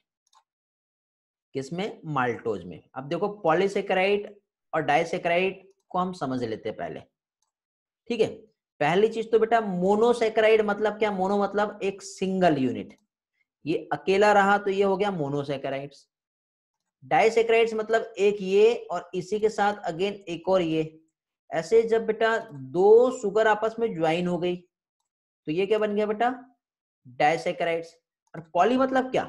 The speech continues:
मैनी। इस तरह से जब बहुत सारी continuously sugar जो है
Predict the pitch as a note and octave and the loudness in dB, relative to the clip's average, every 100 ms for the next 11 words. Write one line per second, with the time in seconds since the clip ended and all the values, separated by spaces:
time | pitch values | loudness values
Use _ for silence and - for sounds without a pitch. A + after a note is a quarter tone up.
0 | - C3 D3 G3+ A#3+ C4 C4 - _ _ | -10 -10 -2 0 2 0 -2 -10 _ _
1 | _ _ _ _ G3+ A3+ - A3 G3 F#3+ | _ _ _ _ -2 -2 0 2 2 0
2 | - E3+ F3 G#3+ A3+ F3 D#3 F#3+ G3 D#3 | -2 -4 2 2 2 -2 -2 0 0 -2
3 | D3+ F3 G#3 G#3 - E3+ D3 D3+ E3 G3+ | -2 0 -2 -4 0 2 4 2 0 -2
4 | A3 - _ - D#3+ E3 E3 G3+ G#3 G3+ | -4 -12 _ -8 -8 -6 -6 -6 -4 -6
5 | G3 - F#3+ G3 G3+ - E3 C#3+ D#3+ D#3 | -8 -8 -4 -4 -4 -8 -8 0 2 2
6 | C3 C#3 B2+ C#3 D#3+ G#3+ A3+ - | 0 -2 -2 -2 -2 -2 -6 -14